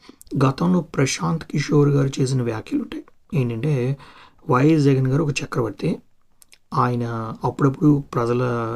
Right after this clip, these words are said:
రోడ్ల మీద వచ్చినప్పుడు పరదాలు అవన్నీ కట్టి ఆయన బటన్ నొక్కి ఇలా నాలుగు బిస్కెట్లు ఇసిరి ఆయన మళ్ళీ వెళ్ళిపోతారు అని చెప్పి అదే విషయాన్ని ఇప్పుడు సాయిరెడ్డి గారు కూడా చెప్తున్నారు.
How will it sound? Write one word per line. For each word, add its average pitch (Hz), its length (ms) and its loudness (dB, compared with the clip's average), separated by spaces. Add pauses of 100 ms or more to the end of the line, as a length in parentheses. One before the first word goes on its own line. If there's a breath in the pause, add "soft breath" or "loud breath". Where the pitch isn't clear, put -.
(240)
రోడ్ల 123 340 0
మీద 123 160 0
వచ్చినప్పుడు 139 340 -2
పరదాలు 120 400 -2
అవన్నీ 117 240 -4
కట్టి 226 440 -4 (760 loud breath)
ఆయన 120 280 -2
బటన్ 113 560 2
నొక్కి - 400 -2 (720)
ఇలా 123 160 0
నాలుగు 117 240 0
బిస్కెట్లు 113 420 -2
ఇసిరి - 280 0 (640 soft breath)
ఆయన 123 100 0
మళ్ళీ 117 280 -2
వెళ్ళిపోతారు 113 600 -4 (720 loud breath)
అని 131 160 2
చెప్పి 110 380 -4 (140)
అదే 160 280 4
విషయాన్ని 185 400 -2
ఇప్పుడు 185 160 -4
సాయిరెడ్డి 131 460 0
గారు 131 160 2
కూడా 131 140 0
చెప్తున్నారు. - 400 -8